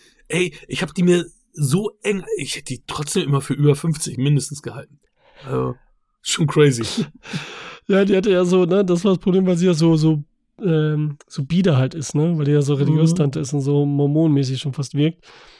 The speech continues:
Speaker 2: macht das natürlich irgendwie gefühlt dann immer älter so, ne?
Speaker 1: Auch
Speaker 2: Keine
Speaker 1: älter,
Speaker 2: Ahnung.
Speaker 1: ja, auf jeden Fall.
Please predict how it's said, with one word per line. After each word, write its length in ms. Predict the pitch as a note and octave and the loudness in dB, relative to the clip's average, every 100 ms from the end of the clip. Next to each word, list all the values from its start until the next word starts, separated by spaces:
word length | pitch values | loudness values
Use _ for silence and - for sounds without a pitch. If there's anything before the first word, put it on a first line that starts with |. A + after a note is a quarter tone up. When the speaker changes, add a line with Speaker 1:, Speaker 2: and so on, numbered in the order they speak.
| _ _ | _ _
Speaker 2:
macht 220 | D#3 D3+ | -2 0
das 100 | D3 | 0
natürlich 280 | D3+ D3+ D3+ | 0 0 0
irgendwie 180 | D#3 C#3+ | 0 -2
gefühlt 300 | C#3+ D#3+ D#3 | -4 -4 0
dann 60 | |
immer 120 | C#3+ D#3 | 0 0
älter 280 | D#3+ C#3 | -2 -2
so, 140 | B2 B2+ | -4 -4
ne? 220 | C3+ D#3 - _ - | -4 -6 -10 _ -2
Speaker 1:
Auch 140 | E3+ | 0
Speaker 2:
Keine 160 | D3+ C#3+ | 2 2
Speaker 1:
älter, 120 | D3+ | 2
Speaker 2:
Ahnung. 100 | B2+ | 4
Speaker 1:
ja, 140 | D3 C#3 | 2 2
auf 160 | - | -2
jeden 160 | C#3+ B2+ | -4 -2
Fall. 260 | C#3+ C3 | -2 -2